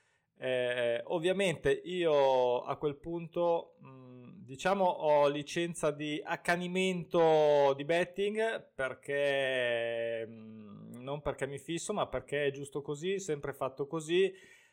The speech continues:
La storia mi ha, ehm, passato, diciamo, questo insegnamento, e quindi si va avanti a fare la cosa che ha sempre funzionato. Questo è il concetto importante. Quindi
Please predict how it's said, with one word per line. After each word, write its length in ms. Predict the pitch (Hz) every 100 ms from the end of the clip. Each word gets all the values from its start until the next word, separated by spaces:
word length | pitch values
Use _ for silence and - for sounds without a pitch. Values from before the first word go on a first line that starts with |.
| _
La 160 | 143 156
storia 460 | - 202 165 147
mi 140 | 147 180
ha, 320 | 175 143 - 147 139 131 127 123 123 120
ehm, 840 | 120 120 117 113 110 107 104 104 104 - - -
passato, 600 | 147 135 - 196 147 139
diciamo, 840 | 131 135 - 170 156 139 135 127 _ _ _ _ _ _ -
questo 320 | 196 208 208
insegnamento, 640 | 147 196 208 214 247 262
e 80 | 170
quindi 440 | - 185 185 190 160
si 200 | - 151
va 100 | 175
avanti 320 | 160 175 185
a 40 |
fare 160 | 175 160
la 140 | 151
cosa 380 | 147 160 170 175
che 120 | 170
ha 80 | 151
sempre 480 | 143 160 156 156 151
funzionato. 800 | - 139 131 143 131 113 101 110
Questo 260 | 135 135 143
è 40 |
il 40 | 127
concetto 560 | 123 - 123 113 123
importante. 720 | - 127 123 - 120 104 -
Quindi 380 | 104 156 143 110